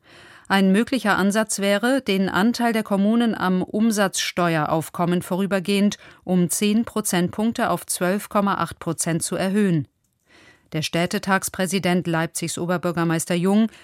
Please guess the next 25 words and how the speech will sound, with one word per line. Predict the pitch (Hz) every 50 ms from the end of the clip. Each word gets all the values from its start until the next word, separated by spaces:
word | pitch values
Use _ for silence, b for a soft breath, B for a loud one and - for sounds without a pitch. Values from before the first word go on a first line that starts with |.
| B B B B -
warnte, | 160 165 160 175 202 220 - 247 233 233 226 196 175
wenn | 175 175 170
Bund | 151 208 254 262 254
und | 226 202 185
Länder | 175 180 208 233 226 214 175
die | 143 151 151
kommunale | - - 180 175 185 175 175 165 170 175 185 180
Finanzkrise | - - 185 180 170 180 180 - - - 208 190 170 185 180
nicht | 175 160 - - -
lösten, | 170 165 175 208 220 - - - - 214 214 208 B B B B B B B -
drohten | - 160 170 185 214 - - 214 208
enorme | - 180 180 165 160 165 175 202 220 240 233
kommunale | - - 226 214 214 208 202 190 190 196 196
Schuldenstände, | - - - 220 226 233 214 196 185 156 - - - 165 156 165 165 185 220 B B B B B B
steigende | - - - 185 180 190 214 214 233 220 202 190 160
Grund- | - - 151 165 175 190 226 254 262 - -
und | - 160 170 165 - -
Gewerbesteuern | 170 147 160 151 156 175 190 170 - - 208 196 196 202 208 214 220 208 B B B B B B
oder | - 175 196 208 240 240 233
drastische | - 202 202 202 - - 220 202 - 233 226
Leistungseinschnitte | 220 214 202 208 202 - - 190 170 170 156 - - - 160 165 165 - - 185 175 170 - 190
in | 170 165 175 180
nahezu | 170 156 156 156 160 151 - - - 208 208 202 -
allen | - 160 156 156 156 170 175
Bereichen. | 196 202 175 165 147 135 - - - 127 139